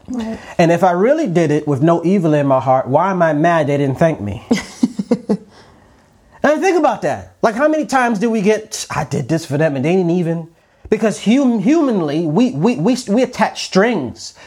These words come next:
Speaker 2: We are looking for a reward. That's how it is. You know, I give you something, you scratch my back, I scratch yours. Or if you can't scratch my back back, I'll find a way for you to s-, have scratched my back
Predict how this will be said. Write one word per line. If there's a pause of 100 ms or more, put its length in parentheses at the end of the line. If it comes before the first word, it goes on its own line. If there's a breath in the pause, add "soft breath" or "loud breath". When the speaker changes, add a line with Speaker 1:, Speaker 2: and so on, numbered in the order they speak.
(120 loud breath)
Speaker 2:
We
are
looking
for
a
reward.
That's
how
it
is.
You
know,
I
give
you
something,
you
scratch
my
back, (180 loud breath)
I
scratch
yours.
Or
if
you
can't
scratch
my
back
back, (160 loud breath)
I'll
find
a
way
for
you
to
s-,
have
scratched
my
back